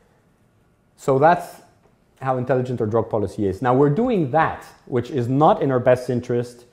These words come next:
It probably makes worse a problem that is not a big health problem. But in the process of doing so, we are reconfiguring our political community. We are undermining our constitutional commitments. We are devastating our rule of law,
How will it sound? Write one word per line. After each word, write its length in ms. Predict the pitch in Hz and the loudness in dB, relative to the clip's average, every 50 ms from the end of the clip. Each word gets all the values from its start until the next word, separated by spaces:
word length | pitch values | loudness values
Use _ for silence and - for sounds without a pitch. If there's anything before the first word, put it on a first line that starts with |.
| _ _ _ _ _ _ _ _ _ _ _ _ - | _ _ _ _ _ _ _ _ _ _ _ _ -6
It 380 | 127 131 131 - - _ _ | -6 -6 -6 -8 -16 _ _
probably 300 | - 165 160 160 160 156 | 2 4 4 4 4 2
makes 300 | 143 147 147 143 143 - | 2 0 0 -2 -4 -6
worse 480 | - 120 131 139 139 147 147 - - - - - _ _ | -2 2 4 6 6 6 4 0 -8 -16 -20 -20 _ _
a 80 | - 117 | -10 -6
problem 340 | - - 139 131 135 135 | 0 2 4 4 4 2
that 120 | 127 127 117 | 0 -2 -2
is 100 | 120 120 | -2 -2
not 220 | 139 160 185 208 | -2 -2 -2 -2
a 40 | 196 | -2
big 220 | 160 147 143 135 | 0 -2 -2 -2
health 240 | 120 131 131 113 - | -4 -6 -6 -6 -6
problem. 400 | - 131 120 110 107 117 147 175 - - _ _ _ _ _ _ _ _ _ _ _ _ - | -4 -2 -2 -2 -4 -6 -8 -10 -14 -18 _ _ _ _ _ _ _ _ _ _ _ _ 0
But 120 | 151 151 | 0 2
in 80 | 156 151 | 4 2
the 80 | 151 | 2
process 440 | 147 - - 262 311 - - 214 - | 0 0 -2 -2 -2 -2 -4 -4 -4
of 120 | 165 147 | -4 -4
doing 240 | 139 220 240 220 185 | -4 -2 -2 -2 -4
so, 280 | - - - 123 123 - - | -4 -4 -2 -2 -2 -2 -4
we 200 | - 156 170 180 | -4 -4 -2 0
are 140 | 190 180 165 | 0 0 0
reconfiguring 840 | 143 151 208 214 208 208 196 175 - - 185 156 151 151 147 143 139 | 0 0 -2 -2 -2 -4 -6 -6 -4 -4 -6 -4 -2 0 0 0 -2
our 60 | 131 | -4
political 420 | 120 - 131 131 123 127 120 127 117 | -4 -6 -6 -4 -4 -4 -4 -4 -4
community. 520 | - 113 113 113 107 95 82 78 87 - - | -4 -4 -4 -2 -4 -4 -6 -8 -10 -8 -4
We 180 | 131 135 143 | -2 0 2
are 160 | 147 139 - - | 2 2 2 0
undermining 560 | 160 175 185 185 175 170 160 160 156 156 151 | 0 0 0 0 0 -2 -2 -2 -2 -2 -4
our 80 | 143 120 | -4 -6
constitutional 540 | - 139 127 - - 117 - 110 104 120 104 | -6 -8 -10 -8 -10 -12 -12 -10 -10 -12 -10
commitments. 540 | - 104 104 101 98 - 71 73 - - _ _ _ _ _ _ _ _ - | -8 -8 -6 -6 -8 -8 -12 -16 -18 -20 _ _ _ _ _ _ _ _ -6
We 300 | 139 143 165 185 214 214 | -4 -2 -2 -2 -2 -4
are 180 | - 147 143 139 | -2 -2 -2 -2
devastating 800 | 131 - 190 208 196 196 175 - - - 151 139 143 143 139 | -2 -2 -2 -2 -2 -4 -6 -8 -6 -6 -4 -4 -4 -4 -4
our 60 | 131 123 | -6 -4
rule 240 | 117 131 139 135 | -4 -4 -4 -4
of 120 | 127 113 110 | -4 -4 -2
law, 320 | 123 123 131 - 131 - | -2 -2 -2 -2 -4 -10